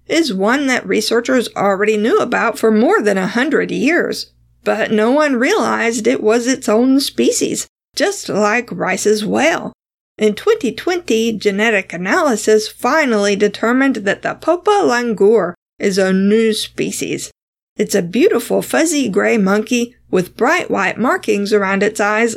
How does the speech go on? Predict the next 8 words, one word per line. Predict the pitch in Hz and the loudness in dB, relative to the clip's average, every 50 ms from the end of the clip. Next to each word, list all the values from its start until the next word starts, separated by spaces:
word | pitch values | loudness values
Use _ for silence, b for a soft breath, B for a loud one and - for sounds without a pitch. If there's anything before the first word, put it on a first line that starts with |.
| - _ | -6 _
like | - 220 233 269 269 - - | -2 0 0 0 -2 -4 -6
spectacles. | - - - - 170 185 - _ - - - - 151 147 - - - - - - _ _ _ _ _ _ _ - | -10 -10 -8 -6 -4 -6 -4 _ -4 -4 -4 -4 -6 -6 -6 -6 -8 -12 -14 -16 _ _ _ _ _ _ _ -4
It | - 226 - | -2 -2 0
lives | 220 320 403 415 269 220 214 | 0 2 2 2 2 0 0
on | 240 226 226 226 | 0 0 2 0
an | 240 226 220 | 2 2 2
extinct | 208 - - - - - - - 196 190 208 185 | 0 -2 -4 -8 -8 -6 -4 -2 -2 -2 -2 -4
volcano | 180 180 185 170 - - - - 294 359 370 285 226 214 220 | -4 -4 -2 -2 -4 -2 -2 -4 -2 -2 0 0 0 0 0